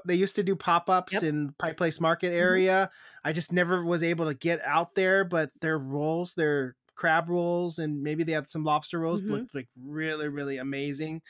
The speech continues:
Speaker 1: I think it's awesome that they're having a shop now in Fremont.
Speaker 2: Yes. And Nelson, spoiler alert, that crab roll
Speaker 1: Mm-hmm.
Speaker 2: was on the menu, but we just didn't have it that day.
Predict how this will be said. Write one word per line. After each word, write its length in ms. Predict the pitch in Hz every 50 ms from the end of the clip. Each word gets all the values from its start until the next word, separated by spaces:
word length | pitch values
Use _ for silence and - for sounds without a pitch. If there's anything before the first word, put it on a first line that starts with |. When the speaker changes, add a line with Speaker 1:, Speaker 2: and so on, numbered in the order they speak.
| - - - - _ _
Speaker 1:
I 80 | - 151
think 200 | 131 175 170 -
it's 140 | 151 - - _
awesome 400 | 151 151 160 151 - 151 147 147
that 140 | 147 143 _
they're 140 | - 151 147
having 500 | 120 127 139 139 143 151 151 147 151 147 _ _
a 60 | 143
shop 440 | 139 - - - 190 214 202 147 _ -
now 380 | 143 135 127 131 143 151 160 - _
in 340 | 151 151 147 143 143 135 131 156 _ _ _
Fremont. 380 | - 202 226 185 139 120 117 _ _ _ _ _ - _
Speaker 2:
Yes. 380 | 175 185 175 156 - - - - - - - - - - _
And 180 | - 185 180 175
Nelson, 800 | 175 180 196 208 214 - 220 190 170 156 151 151 151 151 160 156 _ _
spoiler 600 | _ - - _ - 202 196 196 190 196 170 156
alert, 340 | 170 170 160 160 156 151 147 - _ _ _ _ _ -
that 200 | 156 147 - -
crab 260 | - 202 180 180 175
roll 100 | 170 165
Speaker 1:
Mm-hmm. 100 | 165 160
Speaker 2:
was 160 | - 160 - -
on 140 | 156 147 151
the 80 | 147 143
menu, 400 | 147 147 151 160 151 143 135 139
but 140 | 135 139
we 120 | 143 143 147
just 160 | 139 151 -
didn't 200 | - 147 139 143
have 160 | 151 147 143
it 20 | 151
that 360 | 160 160 156 156 147 143
day. 40 | -